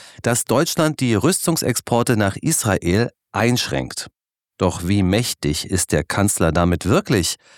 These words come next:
Sofort regte sich erheblicher Widerstand. Matthias Hauer, parlamentarischer Staatssekretär im Forschungsministerium, schrieb auf X: „Ich halte es für einen schweren Fehler und verheerendes Signal, dass Deutschland seine Waffenlieferungen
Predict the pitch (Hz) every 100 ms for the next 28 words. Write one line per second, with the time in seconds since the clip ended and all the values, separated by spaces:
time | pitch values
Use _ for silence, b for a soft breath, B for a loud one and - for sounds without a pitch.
0 | B B - - 175 202 160 170 156 151
1 | 156 143 156 151 156 151 220 202 - 101
2 | 82 71 - - 95 - 139 135 - 180
3 | 113 73 110 113 107 127 135 147 131 -
4 | - 135 - 143 127 - 131 107 98 -
5 | - 202 135 - 101 95 - 95 90 90
6 | 87 - 92 87 - 160 - - B B
7 | B B B 151 170 185 165 - 147 107
8 | 110 - - 127 190 196 180 - 107 107
9 | 110 - 101 - 90 95 156 170 160 -
10 | - 147 107 98 98 101 98 80 - -
11 | 101 - 110 101 87 87 71 69 87 80
12 | 82 - 82 98